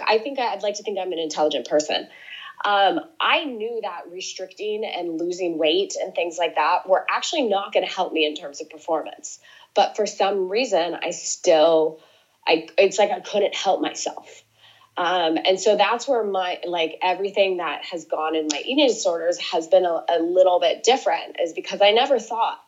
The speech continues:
losing weight was going to help me perform athletically.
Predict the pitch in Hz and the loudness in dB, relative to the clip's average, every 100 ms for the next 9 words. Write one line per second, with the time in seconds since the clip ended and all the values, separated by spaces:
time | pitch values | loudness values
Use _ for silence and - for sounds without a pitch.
0 | - 185 185 196 190 175 160 180 170 - | -8 -4 -2 -2 0 0 4 4 2 -4
1 | - - - - - 175 160 175 170 151 | -10 -20 -20 -18 -2 0 2 2 2 0
2 | 143 - 156 151 190 185 170 - _ - | -4 -4 -2 0 2 2 0 -4 _ -8
3 | - 185 170 170 180 - - - 226 - | -4 0 2 2 2 -2 0 0 0 0
4 | 330 330 | -2 -2